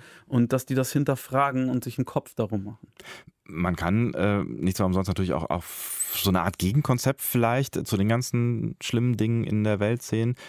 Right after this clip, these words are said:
Speaker 2: Diese Musik ist wie ein warmer Kamin, an dem man sich zu Hause wärmt, hast du, ähm, in, in der Morgenpost, glaub ich, im Interview gesagt. Ist dein Album vielleicht auch sowas wie so ein kleiner gemeinsamer Nenner oder kleinster gemeinsamer Nenner? Etwas, wo viele Leute irgendwie sagen können,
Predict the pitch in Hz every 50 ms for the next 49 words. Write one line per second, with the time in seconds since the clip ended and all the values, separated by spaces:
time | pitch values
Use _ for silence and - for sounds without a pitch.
0 | - - - - - - - - - - - 95 92 95 90 85 78 98 127 151
1 | - - - - 104 101 98 87 90 98 110 107 98 - - 85 85 90 95 110
2 | 120 117 - - 92 87 101 98 101 95 87 95 92 - - 82 78 85 95 92
3 | 92 87 87 87 - _ - 87 78 87 98 92 - - 82 - - 82 80 71
4 | - - 76 76 76 73 73 76 - _ _ _ _ - - - - _ - 80
5 | 80 - - 82 80 80 80 87 113 95 - 76 69 - - 69 71 71 62 73
6 | 73 69 71 67 65 71 - 73 76 107 131 - - - - - - - - -
7 | - - _ _ _ _ _ 87 90 87 110 120 - - - 104 95 95 78 104
8 | 120 110 - 107 104 98 90 98 104 110 104 - 98 98 98 92 92 95 95 87
9 | - 92 82 104 117 110 104 95 92 90 101 107 104 98 98 101 95 92 90 78
10 | - - - 58 82 82 82 87 92 110 85 - 92 82 - 87 87 120 135 127
11 | 110 104 101 98 104 101 104 98 98 98 101 104 101 101 - - - - - -
12 | - - - - - 98 - - 107 90 82 87 - - - - - - - -
13 | 113 135 135 120 117 120 123 - 117 110 113 78 67 110 104 104 107 95 90 107
14 | 139 113 117 110 110 101 - - 107 104 107 107 104 104